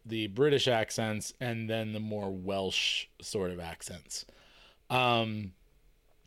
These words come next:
and I really appreciate that <laughs> personally as a voice accent guy. Well, anyway, this is my huge and entire crazy recommendation to you. There's four fantasy series that have changed my life. I always tell people this.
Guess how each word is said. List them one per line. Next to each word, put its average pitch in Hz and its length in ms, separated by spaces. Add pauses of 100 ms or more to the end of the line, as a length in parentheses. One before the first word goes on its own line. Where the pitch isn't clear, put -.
(100)
and 143 120
I 156 60
really 143 320
appreciate 107 560
that 101 200
<laughs> - 0
personally 123 680
as 107 180
a 98 180 (160)
voice 110 560 (100)
accent 95 460
guy. 87 280 (880)
Well, 196 120
anyway, 156 600
this 147 300
is 147 100
my 143 220
huge 170 580
and 127 240
entire 135 840 (100)
crazy 143 440
recommendation 117 800
to 110 60
you. 107 340
There's 117 260
four 160 300
fantasy 135 460
series 113 440
that 107 100
have 98 100
changed 117 320
my 104 100
life. 98 360
I 101 60
always 107 260
tell 98 180
people 95 320
this. 95 240